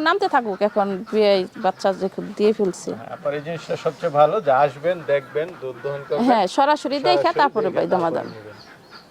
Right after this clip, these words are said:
Speaker 2: ঠিক। বা মাশাআল্লাহ, আরেকটা গাভী দেখতে পাচ্ছি। এটা হলস্টেইন ফ্রিজিয়ান?
Speaker 1: জি ভাই, এটাও ফ্রিজিয়ান হলস্টেইন ফ্রিজিয়ান।
Speaker 2: এটা কয় দাঁতের?
Speaker 1: এটাও ভাই দুই দাঁতে থেকে আবার দুই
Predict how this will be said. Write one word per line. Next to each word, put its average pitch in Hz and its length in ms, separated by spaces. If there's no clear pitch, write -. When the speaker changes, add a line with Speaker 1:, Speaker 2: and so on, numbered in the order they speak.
Speaker 2:
ঠিক। 104 180
বা 170 80
মাশাআল্লাহ, 165 360
আরেকটা 170 300
গাভী 170 220
দেখতে 156 220
পাচ্ছি। 147 220
এটা 190 120
হলস্টেইন 175 380
ফ্রিজিয়ান? 165 300
Speaker 1:
জি 262 160
ভাই, 185 120
এটাও 196 260
ফ্রিজিয়ান - 340
হলস্টেইন - 420
ফ্রিজিয়ান। - 340
Speaker 2:
এটা 160 200
কয় 165 160
দাঁতের? 135 280
Speaker 1:
এটাও 262 260
ভাই 262 180
দুই 269 160
দাঁতে 294 260
থেকে 214 180
আবার 202 200
দুই 233 100